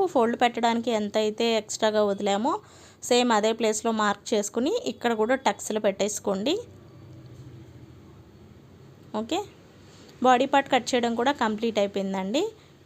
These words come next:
మనం ఇప్పుడు బెల్ట్ని ఏ విధంగా కట్ చేసుకోవాలో చూద్దాము. అలాగే ఫ్రెండ్స్, మీరు ఫస్ట్ టైమ్ మన వీడియోస్ చూస్తున్నట్లయితే తప్పకుండా మన ఛానల్ని సబ్స్క్రైబ్ చేయండి. వీడియో మీకు నచ్చినట్లయితే ఖచ్చితంగా ఒక లైక్ చేసి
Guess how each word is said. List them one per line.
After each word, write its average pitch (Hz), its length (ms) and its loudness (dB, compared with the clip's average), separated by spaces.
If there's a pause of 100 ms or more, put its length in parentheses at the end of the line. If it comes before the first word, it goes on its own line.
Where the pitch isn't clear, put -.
(400)
మనం 247 140 0 (100)
ఇప్పుడు 254 160 0 (100)
బెల్ట్ని 226 380 2
ఏ 233 80 0
విధంగా 214 340 -2
కట్ 202 180 -4
చేసుకోవాలో 208 500 0 (140)
చూద్దాము. 208 440 -2 (1040)
అలాగే 254 300 2
ఫ్రెండ్స్, 285 300 0
మీరు 247 180 0
ఫస్ట్ 214 220 0
టైమ్ 254 180 0
మన 220 160 -2
వీడియోస్ 214 320 0
చూస్తున్నట్లయితే 208 720 -2 (200)
తప్పకుండా 220 520 -2
మన 208 100 -2 (100)
ఛానల్ని 202 460 -2
సబ్స్క్రైబ్ 208 500 -4
చేయండి. 202 440 -4 (600)
వీడియో 262 320 2
మీకు 285 180 -4
నచ్చినట్లయితే 240 580 0 (140)
ఖచ్చితంగా 233 560 -2
ఒక 240 100 -2 (120)
లైక్ 190 260 -4
చేసి 233 260 0